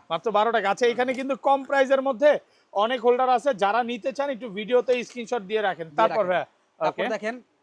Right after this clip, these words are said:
Speaker 2: ক্যাপাসিটর।
Speaker 1: ওকে, ক্যাপাসিটর ভাই। এটা কি
Speaker 2: এটা হচ্ছে,
Speaker 1: মরা ফ্যান জাতা করবে ভাই?
Speaker 2: এটা হচ্ছে জিএফসি ক্যাপাসিটার ভাই, ঠিক আছে?
Speaker 1: ওকে, একদম
Speaker 2: অরিজিনাল
Speaker 1: অরিজিনালটা।
Speaker 2: পাকিস্তানি, অরিজিনাল লেখা আছে দেখেন।
Speaker 1: ওকে,
Speaker 2: ঠিক আছে? এই
Speaker 1: আচ্ছা।
Speaker 2: ক্যাপাসিটরটা ভাই আপনি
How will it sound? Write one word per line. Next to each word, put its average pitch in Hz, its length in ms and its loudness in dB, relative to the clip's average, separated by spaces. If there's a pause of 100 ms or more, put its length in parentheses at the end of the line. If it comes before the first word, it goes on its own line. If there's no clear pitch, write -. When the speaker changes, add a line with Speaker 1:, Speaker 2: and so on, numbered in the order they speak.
(220)
Speaker 2:
ক্যাপাসিটর। 202 440 -6 (200)
Speaker 1:
ওকে, 156 160 -4 (100)
ক্যাপাসিটর 247 680 0
ভাই। 180 160 0 (380)
এটা 190 100 -6
কি 233 80 -4
Speaker 2:
এটা - 20 -6
হচ্ছে, 226 100 -2
Speaker 1:
মরা 254 200 2
ফ্যান 269 140 -4
জাতা 262 280 -2
করবে 254 260 0
ভাই? 220 140 2 (200)
Speaker 2:
এটা 165 120 -8
হচ্ছে 226 160 -8 (100)
জিএফসি 262 480 0
ক্যাপাসিটার 214 460 -2
ভাই, 147 120 -6
ঠিক 190 160 -6
আছে? 202 120 -6
Speaker 1:
ওকে, 180 80 0
একদম 208 180 -4
Speaker 2:
অরিজিনাল 220 160 0
Speaker 1:
অরিজিনালটা। 240 480 0
Speaker 2:
পাকিস্তানি, 196 140 -4
অরিজিনাল 220 360 -6
লেখা 208 200 -4
আছে 175 160 -10
দেখেন। 143 160 -14 (160)
Speaker 1:
ওকে, 165 200 -6
Speaker 2:
ঠিক 226 120 -6
আছে? 170 140 -18
এই 120 60 -20 (260)
Speaker 1:
আচ্ছা। 147 200 -10
Speaker 2:
ক্যাপাসিটরটা 220 520 -6
ভাই 214 140 -2 (100)
আপনি 208 120 -12